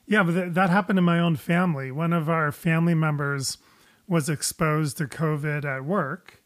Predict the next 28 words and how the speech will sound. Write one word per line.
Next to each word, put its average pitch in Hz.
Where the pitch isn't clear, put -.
and 156
that 160
family 165
member's 147
spouse 160
was 139
angry. 151
He 180
said, 170
he 180
basically 175
said, 165
"Yes, 180
somebody 190
somewhere 180
didn't 175
social 170
distance 147
and 170
gave 180
this 175
person 165
covid, 151
and 160
now 156
that 175
person 147
exposed 143